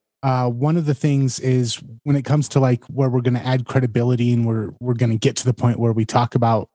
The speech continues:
the client or the person that came up with whatever it is that we're selling, having a little profile picture there works. Also, the top section of the website, a lot of times the very first thing that we put, we call it the hero section. Um,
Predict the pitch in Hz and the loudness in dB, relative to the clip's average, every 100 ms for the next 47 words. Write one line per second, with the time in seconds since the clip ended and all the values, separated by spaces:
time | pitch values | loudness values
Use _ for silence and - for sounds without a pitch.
0 | - 110 - 123 120 113 110 104 101 - | -10 -6 -2 0 2 0 0 -2 -2 0
1 | 123 - 113 113 87 131 117 113 - 110 | -2 0 0 0 -2 0 2 0 -2 -2
2 | 113 110 107 110 107 101 101 107 98 117 | 0 0 0 0 0 -2 -4 -4 0 2
3 | 117 110 110 - - - - - - 156 | 2 0 -2 -6 -20 -20 -20 -12 0 2
4 | 143 131 135 127 - 139 123 127 127 - | 2 2 2 0 0 -2 2 2 2 0
5 | 123 - 120 123 123 117 - 120 123 123 | -2 0 2 4 2 0 -2 0 0 0
6 | - - - - - - - 135 165 202 | -2 -4 -6 -18 -20 -20 -4 -2 2 2
7 | 160 127 - 151 151 - - - - 151 | 2 0 0 0 0 -2 -8 -2 0 0
8 | - 135 113 117 113 113 117 107 120 123 | 2 2 2 0 0 0 0 0 0 2
9 | 147 139 143 123 - 113 123 131 - 123 | 2 2 0 0 0 2 2 2 2 0
10 | - 131 127 113 104 - _ _ _ _ | 0 2 2 0 -4 -8 _ _ _ _
11 | - 127 117 127 - 135 123 110 123 - | -2 -2 2 0 0 0 0 0 -2 2
12 | 131 117 101 101 156 143 - 110 - - | 0 0 -2 -2 0 0 0 -4 -2 0
13 | 110 113 _ _ _ _ _ - 143 135 | 0 -2 _ _ _ _ _ -2 0 2
14 | 123 120 | 2 -2